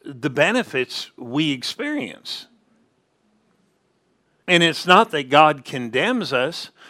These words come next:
but there are things we can do to really experience, I mean, really experience some stuff. Notice this, verse seven.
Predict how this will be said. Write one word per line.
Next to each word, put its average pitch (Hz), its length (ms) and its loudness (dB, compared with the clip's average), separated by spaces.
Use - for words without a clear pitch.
but 160 200 0
there 202 220 2
are 185 120 4
things 175 460 -6
we 160 220 -4
can 214 280 -6
do 151 380 0
to 151 300 -2
really 147 640 2
experience, 123 1200 -6
I 151 180 6
mean, 120 360 -4
really 175 420 4
experience 107 1000 -8
some 110 320 -10
stuff. 98 560 -4
Notice 165 500 2
this, - 420 -12
verse 151 300 0
seven. 110 500 0